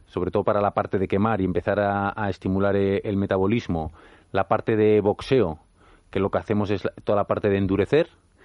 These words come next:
y luego ya en la, con la parte del ballet lo que hacemos es estilizar y sobre todo un trabajo más focalizado en, en glúteo, en pierna y en, y en core, ¿no? Y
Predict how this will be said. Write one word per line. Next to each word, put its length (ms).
y 120
luego 240
ya 80
en 80
la, 140
con 140
la 100
parte 280
del 140
ballet 280
lo 100
que 60
hacemos 260
es 140
estilizar 680
y 60
sobre 200
todo 140
un 80
trabajo 280
más 160
focalizado 640
en, 400
en 140
glúteo, 500
en 80
pierna 420
y 160
en, 280
y 160
en 140
core, 280
¿no? 200
Y 380